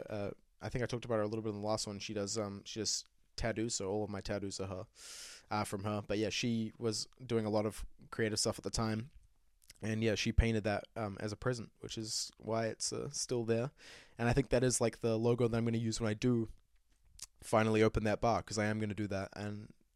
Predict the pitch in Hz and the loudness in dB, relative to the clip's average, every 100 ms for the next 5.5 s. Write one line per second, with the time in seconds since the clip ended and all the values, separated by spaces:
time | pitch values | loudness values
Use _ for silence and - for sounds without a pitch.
0 | - 98 101 - 107 110 110 120 127 120 | -10 -6 -2 -2 0 0 -2 -2 0 2
1 | 110 - 113 110 - - - 135 - 143 | 0 2 0 0 -4 -20 0 4 8 10
2 | 131 127 - 127 127 - 120 113 110 117 | 10 8 6 8 8 6 0 0 -4 -10
3 | - - 131 120 113 113 113 113 110 110 | -2 0 0 2 4 4 2 0 0 0
4 | 107 113 113 117 117 107 110 104 - 107 | -2 -2 -2 -2 -4 -2 -2 -2 -2 -2
5 | 113 113 - 113 | 0 0 2 0